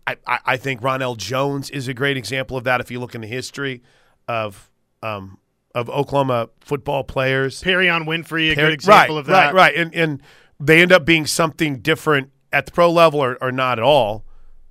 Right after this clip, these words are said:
Speaker 1: But I just, I saw that on my timeline all over the place this morning and thought, "Okay, cool." But I will say, heck of a talent. If he ends up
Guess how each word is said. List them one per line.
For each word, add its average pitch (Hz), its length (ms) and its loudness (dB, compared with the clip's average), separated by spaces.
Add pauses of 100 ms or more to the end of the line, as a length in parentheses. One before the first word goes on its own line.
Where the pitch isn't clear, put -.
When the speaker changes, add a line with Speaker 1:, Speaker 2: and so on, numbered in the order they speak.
Speaker 1:
But 107 360 -4 (320)
I 110 120 0
just, 92 320 -14 (840)
I 110 140 -8
saw 110 300 -6
that 101 200 -2
on 104 100 -6
my 101 120 -8
timeline 101 500 -10
all 95 160 -10
over 104 140 -8
the 101 80 -16
place 101 240 -10
this - 180 -16
morning 107 240 -10
and 98 100 -14
thought, 101 300 -12
"Okay, 98 240 -18 (680)
cool." 92 260 -16 (720)
But 175 100 6
I 208 80 8
will 214 140 6
say, 139 320 2 (200)
heck 143 200 2
of 143 80 -8
a 139 40 -4
talent. 107 460 -6
If 113 140 -12
he 139 100 0
ends 139 180 -2
up 143 240 2